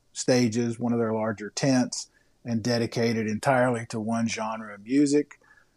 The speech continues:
It wasn't our genre, our favorite, but it made perfect sense to me. And the more we all thought about it, it, it continued to make sense, and, uh, and it still does. And, and Kyle, I think,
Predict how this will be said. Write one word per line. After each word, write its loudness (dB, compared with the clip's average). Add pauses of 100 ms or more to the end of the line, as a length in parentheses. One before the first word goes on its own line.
(880)
It 2
wasn't 8
our 8
genre, 0 (140)
our -4
favorite, -2
but -8
it -6
made -6
perfect -2
sense -4
to -2
me. 4
And 2
the -2
more -2
we -4
all -4
thought -2
about -4
it, -12 (120)
it, -10 (100)
it -10
continued 0
to -8
make -6
sense, -10 (140)
and, -6
uh, -8
and -6
it -6
still 2
does. -4
And, -4
and -10
Kyle, 0
I -2
think, -8